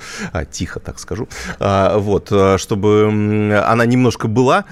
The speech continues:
э, на случай какой-то поездки, да, тем более, что курсы сейчас хорошие, но, э,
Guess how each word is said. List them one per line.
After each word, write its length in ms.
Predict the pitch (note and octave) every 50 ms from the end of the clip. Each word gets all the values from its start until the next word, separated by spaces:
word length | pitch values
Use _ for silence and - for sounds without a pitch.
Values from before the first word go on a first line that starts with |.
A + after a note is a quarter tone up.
| - - -
э, 180 | A2 G#2 G2+
на 160 | G2+ G2+ G2+ G2
случай 300 | - - D3 - - -
какой-то 260 | - - A2+ - A2+
поездки, 480 | - A2 A2+ A2 G2 D2+ - - -
да, 160 | E2+ D#2 G2 A#2+
тем 160 | - - G2
более, 160 | G2 F#2+ F#2
что 180 | F2 - - G2
курсы 280 | - C3 A#2+ - G#2
сейчас 240 | F#2 - A#2 G#2+ -
хорошие, 400 | - A2+ C3 G3 F#3+ - - G#2+
но, 240 | A2+ C#3 B2+ F2+ - - - - - - B2+ -
э, 460 | - G#2+ G#2 G2+ G2+ G2+ G2+ G2+ G2